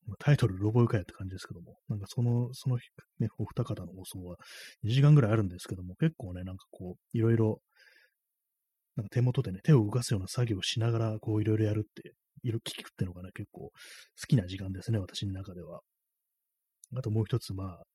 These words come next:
最近ね、時々話してますけども、あの、戸田正和さんという写真史をなんか研究されてる方のインスタライブとかで、まあ、だい、一時間半ぐらいなんですけども、内容がなんか非常に濃い感じで、まあ、映像付きなんで、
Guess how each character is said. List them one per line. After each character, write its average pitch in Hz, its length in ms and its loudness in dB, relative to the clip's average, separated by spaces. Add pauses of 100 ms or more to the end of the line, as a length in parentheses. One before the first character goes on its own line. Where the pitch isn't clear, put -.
(600)
最 127 140 -2
近 120 260 4
ね、 120 120 4 (300)
時 107 140 -2
々 101 80 0
話 104 280 0
し - 20 -8
て 92 80 -8
ま - 100 -20
す - 60 -20
け - 80 -14
ど 92 80 -14
も、 92 100 -12
あ 90 40 -16
の、 90 120 -16
戸 120 120 -6
田 143 60 4
正 143 220 4
和 98 160 -6
さ - 260 -14
ん 95 60 -12 (120)
と 107 100 -8
い 92 120 -8
う 92 120 -10 (160)
写 - 200 -6
真 123 300 0
史 - 220 -2
を 107 120 0
な 101 100 -4
ん 101 40 -6
か 98 80 -16 (120)
研 104 120 -4 (100)
究 101 100 -6
さ 110 80 -2
れ 98 60 -4
て 104 80 -8
る 101 60 -6
方 - 220 -8
の 87 160 -14 (640)
イ 113 60 2
ン 110 60 0
ス - 80 -10
タ 120 80 0
ラ 113 120 4
イ 95 40 -2
ブ 90 80 -8
と 92 100 -14
か 87 200 -16 (280)
で、 95 160 -10 (120)
ま 131 100 -2
あ、 - 20 -2
だ 143 140 0
い、 147 80 0
一 156 160 0
時 165 80 4
間 160 120 6
半 151 140 8
ぐ 143 80 8
ら 120 60 4
い 95 40 2
な 85 80 -12
ん 85 40 -16
で - 80 -20
す - 80 -18
け - 80 -12
ど 87 60 -14
も、 85 240 -16
内 131 260 2
容 143 120 6
が 135 60 6
な 127 80 4
ん - 20 0
か 92 60 -8
非 101 60 -8
常 107 120 0
に 104 300 -4 (120)
濃 117 140 2
い 98 60 0
感 90 180 -12
じ 87 100 -16
で、 90 140 -14
ま 95 120 -8
あ、 - 120 -18
映 147 160 4
像 143 120 4
付 - 220 -4
き 143 60 4
な 127 100 4
ん 95 100 -2
で、 82 80 -20